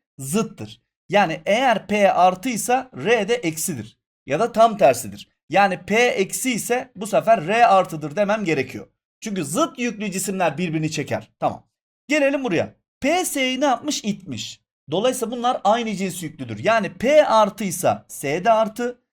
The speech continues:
ya da P eksi ise S de kesinlikle eksi. Aynı cins olmak zorunda.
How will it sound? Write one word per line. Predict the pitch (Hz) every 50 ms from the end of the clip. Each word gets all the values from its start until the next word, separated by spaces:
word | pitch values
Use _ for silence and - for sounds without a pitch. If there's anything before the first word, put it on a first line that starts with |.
| _ _ _ _
ya | 156 190 208
da | 190 185 185 -
P | - 202 254
eksi | 302 302 - - 226 - - - - 262
ise | 226 - - 220 226 226 220 - -
S | - - - 233 240 214 160
de | 151 147
kesinlikle | - 208 202 202 220 202 185 156 - 202 208
eksi. | 208 - 170 139 - - - 107 101 - _ _ _ _ _ -
Aynı | 175 208 254 247 214 185 147
cins | 147 160 143 - -
olmak | - 180 170 156 185 151 151
zorunda. | 120 147 147 147 135 120 107 104 98 - _